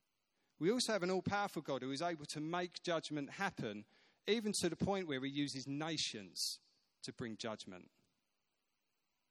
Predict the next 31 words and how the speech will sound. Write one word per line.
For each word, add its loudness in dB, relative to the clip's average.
This 2
speaks 2
of -2
a -2
highly 0
supreme -2
God -4
who 0
is -2
in -4
charge. -8
And -2
the 0
perfect 4
mix 0
of -4
judgment 2
and -2
sovereignty -2
is -2
a -2
wonderful -4
to -4
know, -2
because 2
if -4
we 4
had 4
an 4
all-powerful 2
God 2